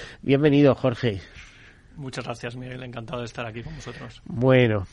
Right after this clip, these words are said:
Speaker 1: eh, a ver, el, el arranque de este tema.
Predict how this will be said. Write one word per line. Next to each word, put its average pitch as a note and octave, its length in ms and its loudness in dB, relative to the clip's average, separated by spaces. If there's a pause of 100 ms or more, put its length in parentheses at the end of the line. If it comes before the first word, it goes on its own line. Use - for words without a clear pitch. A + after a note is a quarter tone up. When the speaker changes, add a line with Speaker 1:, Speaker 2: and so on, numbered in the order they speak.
(160)
Speaker 1:
eh, B2 500 4
a B2+ 160 0
ver, C3+ 380 4
el, C3+ 520 2
el D3 200 4
arranque F3+ 720 4
de E3+ 380 6
este D3 360 2
tema. G2 400 -10